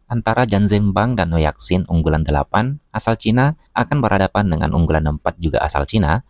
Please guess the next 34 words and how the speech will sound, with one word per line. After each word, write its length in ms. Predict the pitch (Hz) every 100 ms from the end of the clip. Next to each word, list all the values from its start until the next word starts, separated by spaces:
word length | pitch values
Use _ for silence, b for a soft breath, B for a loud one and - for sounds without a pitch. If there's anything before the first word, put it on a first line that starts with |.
| _
Fen 160 | 135 131
Yangzi 320 | 131 123 135
dan 160 | 87 76
Wan 160 | 73
Domping. 480 | 76 76 76 73 69 - -
Partai 240 | 92 110 123
pertama 320 | 90 82 80
ini 240 | 78 87 123
akan 180 | - 131
dimulai 420 | 131 117 87 87 110
pada 160 | - 78
pukul 240 | - 78
sepuluh 400 | - - 80 98 123
waktu 480 | 117 - - 139 131
Indonesia 640 | 110 85 80 - 73 69 71
Barat. 320 | 78 76 71 _ _ _ _ _ _ _ -
Di 80 |
partai 320 | 82 90 127 117
kedua 400 | 127 80 101 123
akan 220 | 110 120 -
berlangsung 400 | 123 123 147 -
pertandingan 480 | - 85 80 90 104
ganda 240 | 80 76
putri 480 | - - 80 123 - _
antara 320 | 113 117 120 151
Cheng 240 | 107 95
Qinchen 400 | 90 85 85 107
dan 160 | 90 82
Jie 320 | 80 76 73
Ivan 320 | - 82 113
unggulan 320 | 101 98 101
satu 320 | 104 - 131
asal 240 | 104 - 85
Cina 400 | 80 76 110